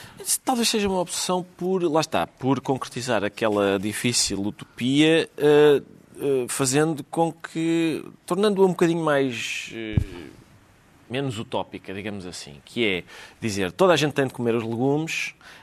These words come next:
exceto as pessoas que querem comer só a xixa.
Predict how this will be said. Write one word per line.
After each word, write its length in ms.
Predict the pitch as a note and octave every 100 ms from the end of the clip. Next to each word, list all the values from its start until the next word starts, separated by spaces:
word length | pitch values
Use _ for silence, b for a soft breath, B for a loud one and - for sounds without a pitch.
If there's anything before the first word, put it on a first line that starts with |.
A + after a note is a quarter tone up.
| B
exceto 480 | D3+ E3 E3 B2+ -
as 60 | A2+
pessoas 540 | - - C#3+ D3 C#3+
que 420 | - - D#3 D#3 D3+
querem 260 | D3+ C#3 C3
comer 280 | - A2+
só 260 | G2 - C#3+
a 60 | A#2
xixa. 420 | - F2+ -